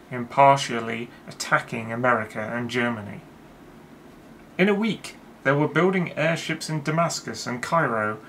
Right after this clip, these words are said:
and Johannesburg. Australia and New Zealand were frantically equipping themselves. One unique and terrifying aspect of this development was the swiftness with which these monsters could be produced. To build an ironclad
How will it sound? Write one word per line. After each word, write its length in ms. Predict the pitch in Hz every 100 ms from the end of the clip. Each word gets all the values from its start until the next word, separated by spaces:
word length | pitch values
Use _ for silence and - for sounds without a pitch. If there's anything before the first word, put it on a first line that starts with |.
| - -
and 220 | 135 135
Johannesburg. 1000 | 139 139 - 180 131 - 113 110 107 107 - - - - -
Australia 880 | 143 - - 175 185 135 110 107 -
and 160 | 127 135
New 160 | 143
Zealand 560 | 135 165 175 117 113 107 - - - -
were 160 | 127 123
frantically 580 | - 143 151 139 139 120
equipping 460 | 117 156 139 113
themselves. 720 | 107 104 - 107 104 98 - - - - - - - - - - - -
One 280 | 131 147 156
unique 420 | 156 151 151 147
and 120 | 135
terrifying 540 | 160 160 147 127 120
aspect 480 | 131 131 - 127 -
of 80 | 120
this 160 | 127 120
development 680 | 117 123 123 127 143 - - - - -
was 220 | - 139 139
the 80 |
swiftness 600 | 143 - 165 160 160 160 143
with 160 | 131
which 260 | 139 156 -
these 220 | 143 135
monsters 560 | 131 139 - - 147 143
could 260 | - 127
be 140 | 139 139
produced. 640 | 156 135 117 104 - - - - - - - - - - - -
To 80 | 139
build 480 | 160 202 214 180 -
an 120 | 139
ironclad 800 | 131 143 123 120 123 113 120